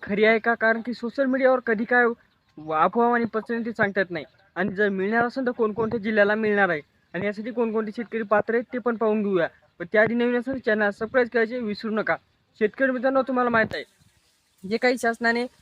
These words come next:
पीक विमा मंजूर करण्यात आला होता, पण अद्याप न दिल्यामुळे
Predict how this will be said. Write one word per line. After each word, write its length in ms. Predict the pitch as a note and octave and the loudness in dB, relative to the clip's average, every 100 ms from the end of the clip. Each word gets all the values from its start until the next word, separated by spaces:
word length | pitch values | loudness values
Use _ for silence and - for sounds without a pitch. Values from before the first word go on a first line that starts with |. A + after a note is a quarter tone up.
| _ | _
पीक 120 | A3 G3 | -10 -4
विमा 180 | A3+ A3+ | 0 0
मंजूर 280 | A3+ G#3+ | 0 -2
करण्यात 260 | A3 A#3 A3+ | 0 2 4
आला 140 | A3+ | 4
होता, 220 | A3 F#3 D#3+ _ _ _ | 4 2 -2 _ _ _
पण 180 | A#3 A3+ | 4 4
अद्याप 380 | E3+ F3 G3 A#3 | 4 2 4 4
न 160 | A3 A#3+ | 4 4
दिल्यामुळे 480 | B3+ B3 A#3+ A3 | 6 6 4 2